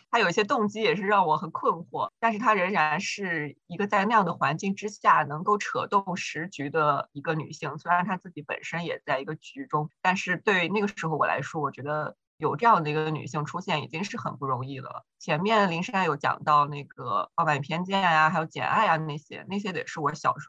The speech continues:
候读过的，但是可能对我的影响就不是很大。我到高中的时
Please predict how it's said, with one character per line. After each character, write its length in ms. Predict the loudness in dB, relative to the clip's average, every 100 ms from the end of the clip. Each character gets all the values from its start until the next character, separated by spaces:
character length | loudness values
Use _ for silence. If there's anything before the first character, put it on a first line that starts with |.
| -10
候 220 | -10 -10 _ _ _
读 220 | -6 -6
过 220 | 2 2
的， 100 | 2
但 160 | 0 -2
是 280 | -2 -2 -2 -4 _ -2
可 60 |
能 100 | 0
对 100 | 4
我 80 | 6
的 80 | 4
影 220 | 0 -4
响 260 | 0 -2 -2
就 220 | -4 -6
不 200 | -6 -8
是 440 | -8 -4 -2 0
很 280 | 0 -6 -4 2
大。 260 | 4 2 -4 _ _ _ _ _
我 140 | -4
到 680 | 4 8 8 8 6 2 -2 2
高 220 | 4 4
中 300 | 4 2 0
的 80 |
时 120 | -4